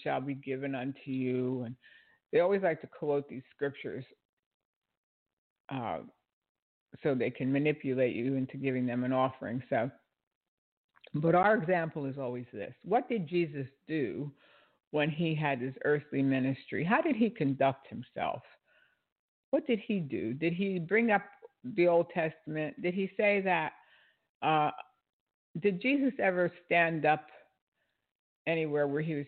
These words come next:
preaching and say, "Now, let's bring up, let's take up a, an offering here. Let's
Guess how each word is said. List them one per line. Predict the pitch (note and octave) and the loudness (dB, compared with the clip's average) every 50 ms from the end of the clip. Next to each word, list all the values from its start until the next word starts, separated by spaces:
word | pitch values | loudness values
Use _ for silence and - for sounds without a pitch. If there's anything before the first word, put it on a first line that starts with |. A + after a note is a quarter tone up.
| - - | -8 -6
preaching | - D3+ D3 C#3+ - D3 C3 B2 | -6 -6 -6 -6 -6 -6 -4 -4
and | B2 C#3 C3+ - | -4 -6 -6 0
say, | - C#3 C3 A#2+ C3+ C3+ - _ _ _ _ _ _ _ _ _ - | 4 4 4 4 4 0 -6 _ _ _ _ _ _ _ _ _ -4
"Now, | D#3 D#3 C#3+ C3+ A#2+ B2 B2+ B2+ _ _ _ _ _ _ _ _ _ _ _ _ _ _ _ _ _ _ _ _ _ _ _ - - - _ _ _ _ _ _ _ _ _ _ _ _ _ _ _ _ _ _ _ _ - | -2 0 0 0 -2 -4 -6 -8 _ _ _ _ _ _ _ _ _ _ _ _ _ _ _ _ _ _ _ _ _ _ _ -20 -20 -20 _ _ _ _ _ _ _ _ _ _ _ _ _ _ _ _ _ _ _ _ 0
let's | D#3+ F#3 F#3 - - - - | 0 0 0 0 -8 -12 -2
bring | C#3+ D3+ D3+ D3+ D3 | 0 2 2 4 4
up, | - C3+ C#3 - | 2 2 2 4
let's | F3+ G3 F#3+ G3 - - - - | 2 2 2 0 -12 -14 -6 -2
take | G3 E3+ - - - - | -2 -2 -2 -4 -2 0
up | D#3 D3 - - - _ _ _ _ - C#3+ | 0 0 0 -6 -20 _ _ _ _ -4 -2
a, | C#3+ C3+ C3 B2+ B2+ B2+ B2+ C3 C3+ B2+ A#2+ - - - _ _ _ _ _ _ _ _ _ _ | 0 0 2 0 0 0 -2 -2 -4 -4 -8 -12 -20 -20 _ _ _ _ _ _ _ _ _ _
an | - D3+ C#3+ C3+ | -2 0 0 2
offering | A#2 A2+ A#2+ - - - D#2 G2+ B2+ | 2 0 -2 -4 -8 -8 -6 -6 -6
here. | B2 - A#2+ G#2 G2 G2+ A#2+ | -6 -4 -2 0 0 0 0
Let's | C#3+ C#3 | -2 -4